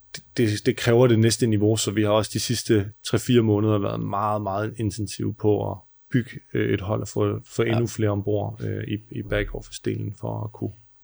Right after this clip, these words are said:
Speaker 1: kunne tage den til det niveau.
Speaker 2: Det er nemlig sjovt, hvordan der er de der, de der faser der, hvor der er, man,
Speaker 1: Ja.
Speaker 2: man, man kan bare, man kan se meget, meget tydeligt, når man går fra, nu kigger vi rigtig meget på, hvad, hvad annoncebudgettet er.
Speaker 1: Ja.
Speaker 2: Meget, meget tydeligt, hvor, okay, så begynder man at maxe ud der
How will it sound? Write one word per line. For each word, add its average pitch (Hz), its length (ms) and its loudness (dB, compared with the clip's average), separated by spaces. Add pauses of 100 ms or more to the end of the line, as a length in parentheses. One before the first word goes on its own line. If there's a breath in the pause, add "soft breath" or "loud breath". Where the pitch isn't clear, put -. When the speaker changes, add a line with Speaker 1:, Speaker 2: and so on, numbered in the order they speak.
Speaker 1:
kunne 113 120 -2
tage 101 180 -2
den 104 80 -8
til 98 100 -12
det 101 140 -4
niveau. 98 320 -8
Speaker 2:
Det 101 120 -6
er 123 140 2
nemlig 113 180 2
sjovt, 117 220 2
hvordan 101 260 -2
der 101 60 -2
er 101 120 0
de 101 180 -8
der, 104 200 -2
de 101 180 -14
der 87 100 -6
faser 110 560 -2
der, 104 180 -2
hvor 101 200 -2
der 101 80 -4
er, 104 140 -2
man, 101 180 -4
Speaker 1:
Ja. 107 100 4
Speaker 2:
man, 107 100 0 (500)
man 117 180 -2
kan 110 140 -4
bare, 107 260 2
man 113 120 -2
kan 120 100 -6
se 123 280 0
meget, 117 360 4
meget 113 260 2
tydeligt, 113 420 -2
når 113 80 -2
man 104 160 -4
går 104 220 0
fra, 104 340 -2 (440 loud breath)
nu 90 60 -2
kigger 120 260 0
vi 110 120 0
rigtig 104 240 -4
meget 98 160 -6
på, 98 120 -6
hvad, 73 280 -8 (180)
hvad 92 280 -6 (240)
annoncebudgettet 117 640 0
er. 104 200 -4 (340)
Speaker 1:
Ja. 123 120 -2 (560)
Speaker 2:
Meget, 139 520 8
meget 113 260 6
tydeligt, 117 380 2
hvor, 104 220 0
okay, 117 300 0
så 113 120 -4
begynder 120 340 -2
man 113 180 -2
at 113 100 -4
maxe 107 320 -6
ud 123 140 0
der 117 220 0